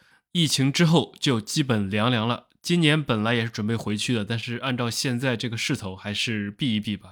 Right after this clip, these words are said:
毕竟很容易就被扣上恶意返乡的帽子，比较尴尬。所以趁着这个时间，是想去加州最南部的城市待一下，远离冬天，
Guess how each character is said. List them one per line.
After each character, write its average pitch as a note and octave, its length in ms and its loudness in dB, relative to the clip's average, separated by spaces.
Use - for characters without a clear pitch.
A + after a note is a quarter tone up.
毕 B2 120 -4
竟 A#2 240 -2
很 G#2+ 140 -4
容 G#2 160 0
易 B2+ 80 2
就 B2 100 -2
被 A#2+ 140 -2
扣 B2+ 180 -4
上 A#2 200 0
恶 D#3 260 0
意 C3 180 2
返 G2 240 -6
乡 B2 160 -8
的 B2+ 80 -6
帽 B2 220 -2
子， G#2 100 -10
比 G2+ 120 -12
较 G#2 100 -6
尴 C#3 240 -6
尬。 C#3 140 -2
所 D3 160 0
以 C#3+ 140 6
趁 - 180 0
着 D#3+ 80 2
这 D3+ 120 0
个 C#3 80 2
时 C3+ 180 -2
间， D3+ 300 2
是 - 160 -8
想 G#2+ 280 -4
去 A#2 360 -2
加 D#3 280 2
州 E3 220 0
最 D3 220 -2
南 A#2 420 0
部 F#3 100 -2
的 C3+ 120 -2
城 A2+ 240 -6
市 A#2 220 -6
待 D#3+ 220 2
一 A#2 120 0
下， G#2 280 -8
远 G#2+ 300 -4
离 A2+ 100 -2
冬 D3+ 220 0
天， D3 240 2